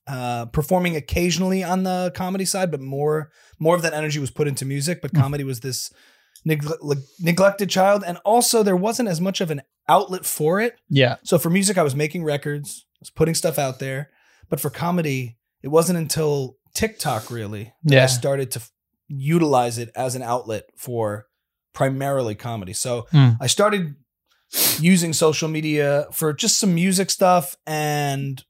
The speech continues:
Speaker 1: occasional comedy bits that I was posting on Instagram.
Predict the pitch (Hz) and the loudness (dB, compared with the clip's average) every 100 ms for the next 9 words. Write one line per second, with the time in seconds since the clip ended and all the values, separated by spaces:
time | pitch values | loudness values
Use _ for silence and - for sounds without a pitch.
0 | _ - - 175 170 165 151 165 156 156 | _ -18 -4 0 0 0 -2 0 0 0
1 | 139 147 143 - 139 131 123 147 143 147 | 0 0 0 -4 -2 -4 -6 -6 -6 -6
2 | 131 135 143 - 131 123 123 123 | -8 -6 -8 -6 -6 -6 -6 -8